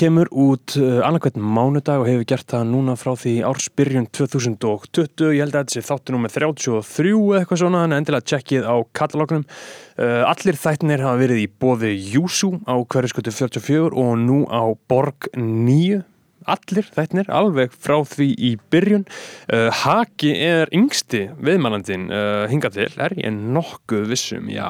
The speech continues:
ég ætla, held ég, að leyfa mér að fakta það að hann sé yngsti viðmælandi þáttarins og við, uh, fögnum því og fögnum honum, ný kynslóð af rappi, n-, nokkuð veginn, jó, ég myndi segja ný kynslóð af rappi, algjörlega.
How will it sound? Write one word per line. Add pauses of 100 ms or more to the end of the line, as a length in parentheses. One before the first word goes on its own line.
(200)
ég
ætla,
held
ég,
að
leyfa
mér
að
fakta
það
að
hann
sé
yngsti (580)
viðmælandi
þáttarins
og (320)
við, (140)
uh,
fögnum
því (160)
og
fögnum (300)
honum,
ný
kynslóð
af
rappi, (180)
n-,
nokkuð
veginn,
jó, (120)
ég
myndi
segja
ný
kynslóð
af
rappi, (680)
algjörlega.